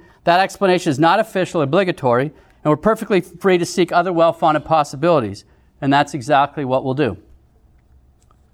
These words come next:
Sochi asks, "What is the sense of this vision that is so enigmatic, and of these prefigured events,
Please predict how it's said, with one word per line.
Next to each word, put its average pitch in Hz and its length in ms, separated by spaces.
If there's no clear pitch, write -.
Sochi 247 380
asks, 147 440
"What 254 120
is 277 100
the 302 80
sense 240 340
of 233 60
this 190 160
vision 175 300
that 160 120
is - 120
so 214 160
enigmatic, 190 800
and 165 60
of 160 40
these 160 120
prefigured 233 580
events, 165 540